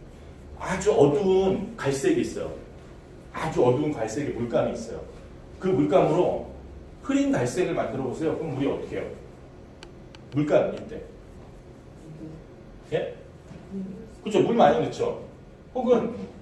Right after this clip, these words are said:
혹은 흰색을 좀 많이 넣겠죠? 얘 채도를 떨어뜨리려고. 그럼 오 점 영도 마찬가지예요. 오 점 영 되게 어두운 애잖아요.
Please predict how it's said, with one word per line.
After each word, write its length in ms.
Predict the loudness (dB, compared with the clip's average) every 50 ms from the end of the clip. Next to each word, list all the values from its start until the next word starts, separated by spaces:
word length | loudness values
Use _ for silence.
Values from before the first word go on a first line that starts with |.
| -16 -8 -6
혹은 500 | -4 0 0 2 2 2 0 -4 -8 -12
흰색을 440 | -12 -8 -6 -2 0 2 2 2 2
좀 220 | 2 2 2 2 2
많이 180 | 2 2 2 0 -2
넣겠죠? 400 | -2 -6 -8 -8 -6 -6 -8 -8 -10 -14 -14 -10 -10 -10 -10 -10 -12 -14 -14 -14 -14 -14 -16 -16 -18 -18 -18 -18 -20 -20 -20 -18 -16 -8 -4
얘 140 | -4 -4 -2
채도를 340 | -4 -4 -2 0 0 0 2
떨어뜨리려고. 520 | 2 2 2 0 -2 -4 -4 -6 -6 -6 -8 -12 -14 -16 -16 -18 -18 -18 -18 -18 -20 -20 -20 -18 -10
그럼 280 | -6 -2 -2 -2 0 0 0
오 100 | 0 0
점 160 | 2 2 2
영도 160 | 2 2 0
마찬가지예요. 600 | 0 -2 0 -2 -4 -2 -2 -2 -4 -4 -4 -8 -8
오 60 | -6
점 140 | -2 -2 0
영 100 | 0 0
되게 160 | 0 0 2
어두운 320 | 4 4 4 2 2 2
애잖아요. 520 | 2 2 2 0 0 0 0 -2 -2 -6